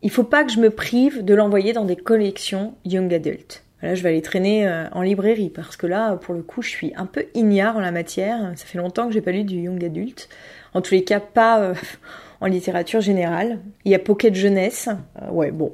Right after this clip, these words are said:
bah, il va falloir que j'aille voir un petit peu de ce côté-là. Young adult, pourquoi ? Parce que mon personnage est une jeune, euh, ado de treize ans qui a des problématiques d'ado. Alors, quand même, la personne qui m'a relu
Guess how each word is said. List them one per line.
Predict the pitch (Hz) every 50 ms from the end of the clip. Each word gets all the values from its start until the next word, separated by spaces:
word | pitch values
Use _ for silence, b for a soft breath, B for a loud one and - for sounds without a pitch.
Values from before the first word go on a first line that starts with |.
| - -
bah, | - - - - - -
il | 208 190
va | 185 165
falloir | - - - 175 175 -
que | - 175
j'aille | 160 180 170 165
voir | 160 165 170 165 180
un | 185
petit | 175 147 - -
peu | - -
de | -
ce | - 214
côté-là. | 208 - 202 202 - 180 170 165 196 - _ _ _
Young | - 208 214 233 233 226
adult, | 220 220 277 269
pourquoi ? | - 226 - - - 226 226 240
Parce | 240 214 214 -
que | - - 185 185
mon | 180 180 180 190 185
personnage | 185 202 196 - - 202 196 202 202 196 180 175
est | 170 - - -
une | 180 170
jeune, | 160 160 170 170 165 160 160
euh, | 156 - - - - - - - - - - _ -
ado | - - 165 165 185 185
de | 180 170 -
treize | - - - - - 185 170 175
ans | 196 220 262 - - _ _
qui | - 277
a | 262
des | 208 185 180
problématiques | 180 - 196 175 170 170 160 165 160 - 247 240 226
d'ado. | 175 175 170 175 240 269 233 - _ b b b b b
Alors, | - 190 196 185 180 180 - - _ _ _ -
quand | - 247 269
même, | 330 349 240 190 165 - - -
la | 175 180
personne | 175 196 180 - - 226 220
qui | 214 -
m'a | 190 180 180
relu | 175 180 180 190 240 294 330 330 339 330